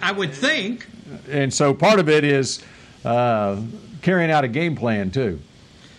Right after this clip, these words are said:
Speaker 1: Which, by the way, I know that we, we were kinda rushed to talk about this yesterday with, uh, Sean Lee, uh,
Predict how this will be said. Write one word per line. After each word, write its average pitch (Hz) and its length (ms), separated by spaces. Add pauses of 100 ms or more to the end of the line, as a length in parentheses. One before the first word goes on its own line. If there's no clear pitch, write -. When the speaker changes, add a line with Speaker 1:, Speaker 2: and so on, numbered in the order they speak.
(340)
Speaker 1:
Which, 202 240
by 240 180
the 208 100
way, 196 320
I 160 80
know 190 260
that 170 140
we, 180 220
we 165 300
were 170 140
kinda 170 280
rushed 147 480
to 127 60
talk 151 340
about 151 340
this 151 240
yesterday 151 520
with, 131 360
uh, 120 280 (200)
Sean 160 420
Lee, 151 360 (280)
uh, 120 300